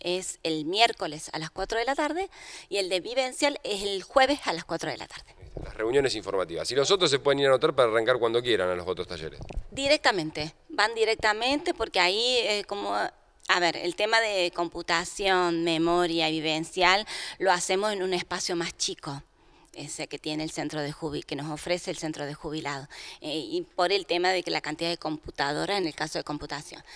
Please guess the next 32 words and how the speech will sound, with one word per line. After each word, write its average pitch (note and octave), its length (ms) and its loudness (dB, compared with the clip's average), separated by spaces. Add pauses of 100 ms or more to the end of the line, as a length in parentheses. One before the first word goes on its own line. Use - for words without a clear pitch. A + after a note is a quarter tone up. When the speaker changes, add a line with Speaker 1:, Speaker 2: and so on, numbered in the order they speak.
(220)
Speaker 1:
Pero G#3 200 2
los F#3+ 140 0
demás G#3 240 -2
talleres A3+ 380 -2
se A#3 100 -4
hacen G#3+ 220 -6
en F#3+ 120 -4
el D3+ 80 -6
salón F#3 460 2
del E3 120 2
centro D3 300 -4
de C#3 60 -10
jubilados, C#3 540 -8
entonces F3+ 560 -2
la F3+ 100 2
capacidad G#3 880 4 (380)
es G#3+ 140 0
interminable. D3+ 840 -2 (300)
Y F#3+ 440 0
bueno, D#3 320 -2 (440)
por D#3 160 -4
eso D#3 220 -6
están E3+ 300 -8
todos A3 280 0
invitados, B3+ 680 4 (400)
eh, D3 200 -6
ya E3 200 -8
saben, D#3 360 -4
y E3+ 60 -2
bueno, E3 180 -4
y - 20 -8
como D3+ 320 -10